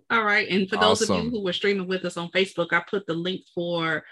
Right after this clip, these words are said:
Speaker 1: um, today's Equal Justice Initiative calendar, Today in History. So make sure you click on that as well.
Speaker 2: Yes, indeed. All right, my love, we're kicking it in. We're kicking in the front door of March and bringing it in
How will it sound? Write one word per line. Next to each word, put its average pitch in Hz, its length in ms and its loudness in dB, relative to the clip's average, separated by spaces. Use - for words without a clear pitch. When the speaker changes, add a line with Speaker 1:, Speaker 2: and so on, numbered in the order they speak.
Speaker 1:
um, 156 360 4
today's 170 560 0
Equal 175 180 -10
Justice 165 360 -2
Initiative 175 560 -2
calendar, 190 480 -2
Today 180 240 -4
in 185 80 -4
History. 208 500 -6
So 170 300 -6
make 170 200 -6
sure 175 200 -4
you 165 140 -12
click - 180 -16
on 143 140 -14
that 156 200 -14
as - 180 -18
well. - 140 -6
Speaker 2:
Yes, 113 260 -6
indeed. 107 1120 -8
All 190 240 4
right, 196 260 4
my 175 140 6
love, 175 460 6
we're 151 300 2
kicking 175 520 -2
it 175 180 0
in. 143 540 -2
We're 104 100 -4
kicking 143 440 0
in 139 140 0
the 131 80 2
front 113 460 0
door 123 280 8
of 117 120 2
March 117 500 4
and 92 120 -6
bringing 113 260 0
it 110 100 -2
in 120 500 -2